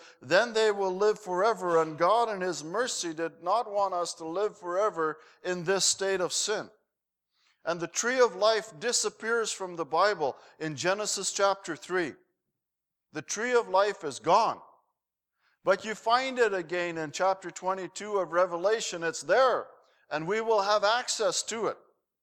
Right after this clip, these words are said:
But a tongue that brings healing is a tree of life.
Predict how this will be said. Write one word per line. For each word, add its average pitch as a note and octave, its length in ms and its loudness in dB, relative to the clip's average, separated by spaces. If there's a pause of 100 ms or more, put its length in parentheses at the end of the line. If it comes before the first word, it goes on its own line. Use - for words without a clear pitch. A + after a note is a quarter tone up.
(1160)
But F3 200 2
a F#3 80 -2
tongue A#3+ 400 0
that E3 240 0
brings F#3 300 -4
healing F#3+ 520 -4
is E3 180 -4
a D#3+ 60 -6
tree C4 400 -4
of A#3+ 140 6
life. G#3 560 -2